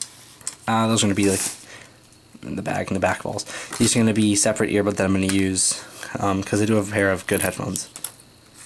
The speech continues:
And the iPod Touch loop. Uh,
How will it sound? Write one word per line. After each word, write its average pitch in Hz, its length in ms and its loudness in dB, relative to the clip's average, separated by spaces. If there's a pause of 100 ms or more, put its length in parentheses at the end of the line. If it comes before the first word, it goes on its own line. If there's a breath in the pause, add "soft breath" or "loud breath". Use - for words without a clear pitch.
(340 loud breath)
And 117 360 2
the 107 180 0
iPod 98 340 0
Touch - 440 -2
loop. 107 360 2 (2000 loud breath)
Uh, - 200 -8